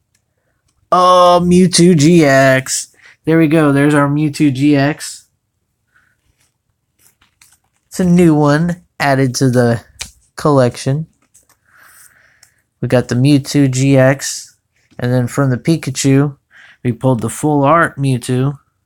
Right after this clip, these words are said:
G X. Yes.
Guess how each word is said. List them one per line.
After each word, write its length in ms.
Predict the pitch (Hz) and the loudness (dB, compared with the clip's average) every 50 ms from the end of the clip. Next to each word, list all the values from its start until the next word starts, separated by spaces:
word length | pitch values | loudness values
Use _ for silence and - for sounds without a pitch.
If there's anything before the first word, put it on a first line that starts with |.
| _ _ | _ _
G 220 | _ - 123 120 117 | _ -8 -6 -4 -4
X. 540 | 113 113 123 135 139 - - - - _ _ _ _ _ _ _ _ _ _ _ _ _ _ _ _ _ _ _ _ _ _ _ _ _ _ _ _ _ _ _ _ _ _ _ _ _ _ _ _ _ _ _ _ _ _ _ _ _ _ _ _ _ _ _ _ _ _ _ _ _ _ | -4 -6 -6 -8 -10 -12 -20 -20 -20 _ _ _ _ _ _ _ _ _ _ _ _ _ _ _ _ _ _ _ _ _ _ _ _ _ _ _ _ _ _ _ _ _ _ _ _ _ _ _ _ _ _ _ _ _ _ _ _ _ _ _ _ _ _ _ _ _ _ _ _ _ _
Yes. 760 | - 101 101 101 101 - - - - - - - - - - | -18 -16 -14 -14 -14 -10 -8 -8 -6 -6 -6 -8 -8 -10 -14